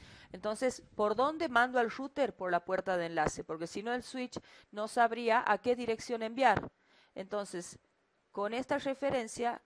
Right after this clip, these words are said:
es por donde salen los mensajes que no están dentro de la misma red. Ahora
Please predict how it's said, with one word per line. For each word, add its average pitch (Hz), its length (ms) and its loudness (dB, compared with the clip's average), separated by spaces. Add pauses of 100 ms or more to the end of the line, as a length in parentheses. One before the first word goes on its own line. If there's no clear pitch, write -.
es 208 160 -4
por 208 180 -6
donde 175 220 -6
salen 190 420 0
los 214 200 -8
mensajes 226 720 -4
que 175 100 -6
no 170 120 -10
están 190 360 -6
dentro 175 340 -4
de 165 100 -2
la 165 100 -6
misma 160 280 -10
red. - 280 -10 (1600)
Ahora 240 680 8